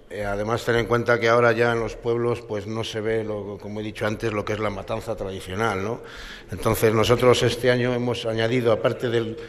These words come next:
concurso de pintura que se viene haciendo, hemos añadido un concurso de relatos en colaboración con el Colegio Carlos Casado, para que los niños vivan un poquitín más lo que es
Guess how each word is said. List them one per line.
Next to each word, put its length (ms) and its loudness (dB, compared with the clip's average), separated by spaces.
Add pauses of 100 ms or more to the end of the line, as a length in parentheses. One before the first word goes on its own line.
(200)
concurso 480 -2
de 120 2
pintura 440 4
que 60 2
se 100 -2
viene 200 2
haciendo, 500 -2 (420)
hemos 240 4
añadido 400 6
un 100 4
concurso 460 0
de 140 6
relatos 680 0 (200)
en 320 -8 (240)
colaboración 560 -2
con 140 -4
el 100 -6
Colegio 360 -4
Carlos 300 -8
Casado, 480 -6 (640)
para 240 2
que 100 -2
los 220 2
niños 360 4
vivan 280 4
un 140 0
poquitín 500 0
más 280 4
lo 180 0
que 80 4
es 180 0